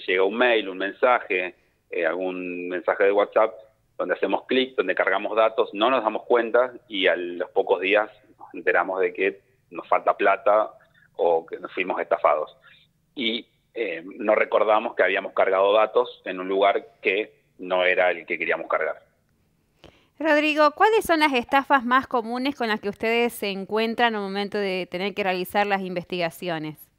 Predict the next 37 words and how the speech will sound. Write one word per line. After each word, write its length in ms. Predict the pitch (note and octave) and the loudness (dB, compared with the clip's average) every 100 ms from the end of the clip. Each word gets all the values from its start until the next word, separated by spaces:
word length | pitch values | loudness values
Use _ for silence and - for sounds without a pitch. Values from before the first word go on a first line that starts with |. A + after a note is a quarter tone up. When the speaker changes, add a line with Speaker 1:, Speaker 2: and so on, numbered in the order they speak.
| _ _ _ _ _ _ _ _ _ | _ _ _ _ _ _ _ _ _
Speaker 1:
Y 180 | A2+ C3 | -2 0
estas 240 | D3 D#3 | 2 0
que 120 | C#3 A#2+ | -2 -4
se 80 | |
están 360 | A2+ A#2+ B2 A#2+ | -2 0 0 0
nombrando 420 | A#2 A#2 C3+ C#3+ | -2 0 0 0
son 280 | - B2 A#2 | -2 0 2
las 160 | G#2 - | -2 -2
que 380 | F#2+ F2 G2+ - | -4 -4 -6 -8
en 220 | F2+ F2 | -6 -4
el 100 | F2 | -4
último 360 | G2 G#2+ G#2+ F#2+ | -6 -4 -4 -2
tiempo, 380 | B2 B2+ G2+ F2 | 0 -2 0 -2
durante 340 | E2+ E2 E2+ | -2 -8 -4
la 120 | E2+ | -4
pandemia, 560 | F2 F2+ G2 A#2 G#2+ - | -2 0 2 2 0 -6
más 280 | F#2 F2+ F#2 - - | -2 0 0 -6 -8
tuvieron, 880 | F#2 F2 F#2 F2+ E2+ E2 D#2+ E2 - - - _ | -2 2 4 4 0 -4 -14 -16 -20 -20 -20 _
eh, 360 | - D#2+ D#2 D#2+ | -6 -4 -4 -8
en 100 | E2+ | -10
vigencia. 640 | F2 A#2 A2 - C3 C#3 - _ _ | 0 0 0 0 -2 -2 -12 _ _
Sobre 380 | - - F2 - | -10 2 4 4
todo 320 | - A2 B2+ | 4 4 6
la, 400 | C3 F#2+ F2 - - | 4 2 2 -2 -14
la 240 | F2 D#2+ G2 | -6 0 2
última 480 | C3+ C#3+ C3 B2+ | 2 0 0 0
que 80 | A2+ | 0
se 100 | - | -4
está 180 | - A#2 | 2 2
realizando 460 | A#2 A#2 - B2 B2 | 2 -4 -4 -2 0
es 60 | |
la 100 | G2 | 2
de 60 | G2 | 2
WhatsApp, 460 | G#2 A2 E3+ D#3 - _ - | 2 2 2 0 -4 _ -4
que 120 | G2+ | -4
es 140 | - | -4
un, 480 | F2+ F2 E2+ E2 | -8 -8 -10 -14